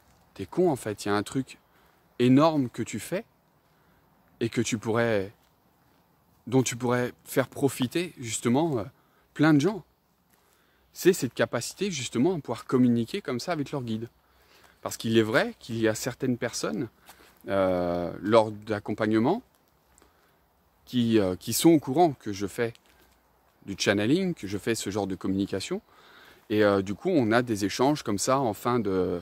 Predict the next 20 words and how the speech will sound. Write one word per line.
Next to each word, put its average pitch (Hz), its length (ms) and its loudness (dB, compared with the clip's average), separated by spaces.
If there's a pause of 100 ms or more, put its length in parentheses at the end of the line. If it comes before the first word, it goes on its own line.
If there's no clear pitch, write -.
(120)
en 98 140 -2
fin 131 220 0
d'accompagnement, 98 600 0
en 127 40 0
fin 113 180 -4
de 104 60 -4
session. 139 400 -2 (440)
On 117 160 2
a 135 100 6
des 113 200 -2
échanges 135 360 -4
comme 104 160 -4
ça 127 140 -4
avec, 120 320 -4
euh, 92 260 -2
avec 95 260 -8
leur 98 120 -4
guide, 120 420 0
voilà, 101 520 2
euh, 104 160 -4